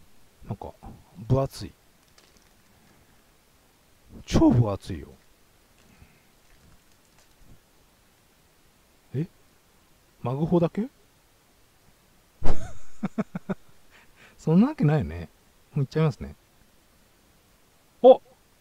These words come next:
ちょっと待って。トランプさんっすよ。<laughs> ねえ。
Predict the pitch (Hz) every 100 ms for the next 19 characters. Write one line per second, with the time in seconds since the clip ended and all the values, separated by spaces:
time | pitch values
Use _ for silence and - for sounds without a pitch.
0 | - - - - - - 151 - 95 -
1 | - _ _ _ _ _ _ _ _ _
2 | _ _ _ _ _ _ _ _ - _
3 | _ _ - _ _ _ _ _ _ _
4 | _ _ _ _ - - 180 202 - -
5 | 120 98 - - - _ - - 740 906
6 | 784 - - - - 208 - - _ _
7 | _ - - - _ _ _ _ - -
8 | - - 135 143 -